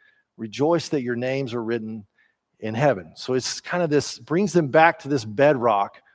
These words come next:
of our, of our spirituality. Uh, one of the reasons we got a little bit out of our, uh,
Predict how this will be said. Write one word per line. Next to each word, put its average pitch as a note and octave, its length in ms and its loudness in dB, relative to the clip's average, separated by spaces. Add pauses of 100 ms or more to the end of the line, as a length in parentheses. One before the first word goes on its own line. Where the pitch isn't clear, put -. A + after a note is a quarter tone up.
(160)
of A#2 160 0
our, B2+ 340 2 (160)
of G#2+ 160 -6
our A#2+ 140 -2
spirituality. B2+ 840 -2 (1120)
Uh, A#2+ 180 -2
one C#3+ 140 2
of F3 60 2
the E3 60 4
reasons D#3 280 2
we C3+ 80 -2
got D3+ 200 8
a C3+ 40 6
little E3 200 6
bit D3 140 4
out C#3 180 6
of B2 100 0
our, A#2+ 440 0
uh, A2+ 400 0